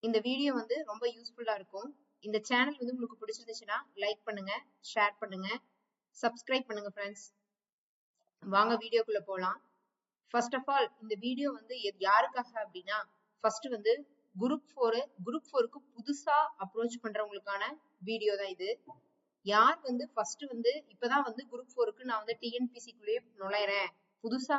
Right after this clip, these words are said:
வர்றேன் அப்படிங்கிறவங்களுக்கான தளம் தான் வந்து இந்த வீடியோ. சரியா ஃப்ரெண்ட்ஸ்?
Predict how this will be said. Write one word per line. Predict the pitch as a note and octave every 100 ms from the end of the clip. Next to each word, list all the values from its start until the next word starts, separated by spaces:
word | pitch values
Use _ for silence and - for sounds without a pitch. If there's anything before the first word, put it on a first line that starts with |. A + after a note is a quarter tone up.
| G#3
வர்றேன் | F#3+ G3 G#3 F3+ - -
அப்படிங்கிறவங்களுக்கான | F#3 G#3 A3+ G#3+ G#3 G3 F#3+ F#3 C4 - _ _ _ _ _ _ _ _ _ _ _ _ _ _ -
தளம் | A3 B3 B3+ B3
தான் | B3
வந்து | G#3 C4 F#4 G#3+
இந்த | A3 F#3+
வீடியோ. | G3 F#3 F3+ - _ _ _ _ -
சரியா | A3 A3+ A3
ஃப்ரெண்ட்ஸ்? | - G#3+ G#3+